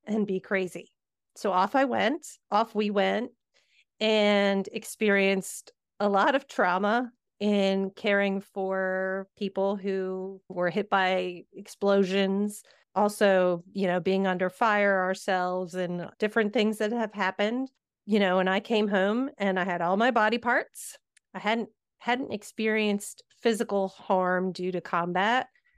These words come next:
but I certainly came back with exactly what I didn't want. And what am I gonna do now? You know, the options that were presented really were centered around,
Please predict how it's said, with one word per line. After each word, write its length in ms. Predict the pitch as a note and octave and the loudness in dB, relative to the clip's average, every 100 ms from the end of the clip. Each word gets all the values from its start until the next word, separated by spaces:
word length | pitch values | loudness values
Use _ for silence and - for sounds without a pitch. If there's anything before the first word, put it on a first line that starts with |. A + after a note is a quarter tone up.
| - | -2
but 340 | F#3+ F3 F3 - | 0 2 0 -2
I 60 | F#3+ | -8
certainly 640 | - G3+ - F#3+ F#3 F3 | 0 0 2 0 0 -2
came 380 | - F3 F3 E3+ | -4 -4 -2 -2
back 500 | F3 F3 F3 G3+ - _ _ | 0 2 0 -4 -14 _ _
with 180 | F#3 F#3 - | -4 -4 -6
exactly 580 | E3 D3+ F#3 F#3+ A#3+ A3+ | -12 -2 -2 0 2 4
what 180 | G#3 | 4
I 120 | G3+ F3+ | 4 2
didn't 360 | F#3+ F3+ F3 | 0 -2 -4
want. 580 | F#3+ F3 E3+ F3+ A3+ - _ _ _ _ _ _ - | -2 0 0 -2 -8 -18 _ _ _ _ _ _ 0
And 760 | G3 F#3+ F#3 F#3 F#3 F#3+ F3+ - _ _ | 2 4 4 2 2 0 -4 -10 _ _
what 320 | F#3 F#3 G3+ | -6 2 4
am 120 | B3 A3+ | 4 4
I 120 | G3+ | 2
gonna 180 | F#3+ F#3 | 2 0
do 240 | F#3 F#3+ | 0 0
now? 400 | F3 E3 - - _ _ _ _ _ - | 2 0 -6 -10 _ _ _ _ _ -2
You 120 | G#3 | 2
know, 160 | F#3+ F#3+ | 4 4
the 120 | G3 | 4
options 880 | F3+ G3 G3+ - A3 F#3+ F#3+ F3 - | 2 2 0 -2 0 0 0 -4 -2
that 480 | F3+ F3 F3 F3 - | 0 2 2 -2 -4
were 220 | F#3 E3+ _ | -8 -8 _
presented 840 | - F#3+ E3 F3+ F#3+ F#3+ F3 F3+ F3+ _ _ | -4 -4 0 2 2 2 0 -4 -10 _ _
really 380 | F#3 F#3+ G3+ A3 | 0 4 4 2
were 200 | G3 F3+ | 0 -2
centered 420 | F3+ F3 F3+ F3+ | -2 -2 0 0
around, 560 | F3+ F3 F3 E3 E3 | 0 0 0 0 -4